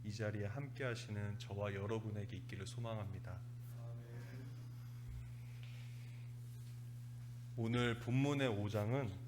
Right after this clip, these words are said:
전체가 성에 대한 교훈입니다. 지혜자는 성적인 죄의 유혹이 얼마나 강력하고 파괴적인지 말하고,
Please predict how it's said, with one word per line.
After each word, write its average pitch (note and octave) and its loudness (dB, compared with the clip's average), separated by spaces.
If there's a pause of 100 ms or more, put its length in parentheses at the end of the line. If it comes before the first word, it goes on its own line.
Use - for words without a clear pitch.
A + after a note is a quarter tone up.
(340)
전체가 A2 2
성에 F3+ 4
대한 G#2+ 4 (180)
교훈입니다. G#2 2 (1000)
지혜자는 A2+ 4
성적인 C#3+ 2
죄의 G#2 2
유혹이 G#2 0 (580)
얼마나 G#2 4
강력하고 A#2 2
파괴적인지 D3 2
말하고, G2 0